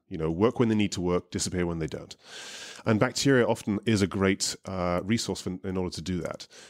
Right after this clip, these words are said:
The challenge has always been, how do you get the bi-, that bacteria or the natural resources to produce in the same way every time? You know, harvesting is a, is a not exactly perfect science. It doesn't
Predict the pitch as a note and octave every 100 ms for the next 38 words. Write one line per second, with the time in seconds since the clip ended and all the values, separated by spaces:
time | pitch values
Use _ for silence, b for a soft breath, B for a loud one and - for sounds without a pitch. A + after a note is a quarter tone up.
0 | B A2+ - C#3 D#3 C#3+ G#2+ - A2 G2+
1 | F2+ E2 E2+ E2+ - B B B B -
2 | A2+ C3+ D#3 B2+ A2+ A#2+ G2 G2+ G#2 -
3 | G#2 - A2+ - - G#2+ G2+ F#2+ F#2 -
4 | _ F#2+ F#2 F#2 E2+ - G2 F#2+ G#2+ F#2+
5 | F#2+ - F2+ F2+ G2+ - F#2 F2 - -
6 | G#2+ G#2+ G2 F2 F2+ F#2+ G2 A2+ A#2+ G2
7 | E2+ F#2 - D2+ - D#3+ F#3 _ _ -
8 | F2 F#2+ - B2+ B2+ - A#2 A2 G2+ G2+
9 | F#2+ F#2+ - G#2 _ G#2 G#2 G#2 G2+ -
10 | - - _ - B B C#3+ F#3 D#3 A#2+
11 | D#3 - A#2+ B2+ A#2 A#2 - G#2+ D3+ C3
12 | G#2 B2 B2